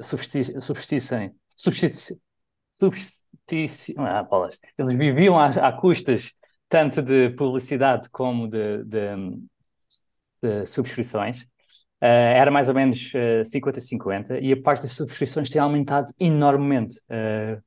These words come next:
o custo, eh, por, por via de preço e não por, tanto por via de pessoas a subscrever.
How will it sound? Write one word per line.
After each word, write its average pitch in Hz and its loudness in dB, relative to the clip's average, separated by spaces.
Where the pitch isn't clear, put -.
o 120 -4
custo, - -6
eh, 113 4
por, 170 2
por 156 2
via 170 4
de 190 -2
preço 160 2
e 127 0
não 135 0
por, - -16
tanto 139 0
por 131 -2
via 135 2
de 131 0
pessoas 135 -2
a 127 -6
subscrever. 127 -2